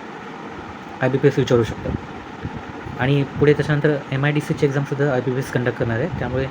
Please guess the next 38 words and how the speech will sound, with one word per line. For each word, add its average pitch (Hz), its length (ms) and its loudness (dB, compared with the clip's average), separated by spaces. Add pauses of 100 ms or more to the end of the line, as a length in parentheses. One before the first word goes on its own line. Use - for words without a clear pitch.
(460)
तिथं 143 120 2
पण 143 120 2
तुम्हाला 131 280 0
कामाला 113 200 -2
येईल. 147 120 -2 (640)
आणि 151 140 2 (100)
टीसीएस 185 360 2
पण 202 140 2
आता, 190 240 2 (680)
टीसीएसने 180 380 2
पण 190 160 2 (420)
काट 160 160 6 (340)
टाकलेली 143 400 4
आहे, 127 200 2
म्हणजे 147 160 2
आपला 143 300 2 (640)
एक्झाम 143 260 4
पॅटर्नमध्ये 143 360 4
बदल 135 180 4
केलेला 123 280 2
आहे. 175 80 -2 (120)
त्यांनी 147 260 2 (320)
मॅथ 139 180 4 (380)
टफ 165 160 6
विचारत 165 360 4
आहे 165 160 2 (640)
आणि 151 200 4 (640)
जे 147 60 2
करंट 175 300 8
अफेअर 170 240 4
आहे 196 140 2
ते - 160 -4
आयबीपीएसच्या 175 560 4
लेवललाच 170 360 6
विचारत 139 300 2
आहे, 151 80 0
म्हणजे 151 180 0
मागच्या 147 300 0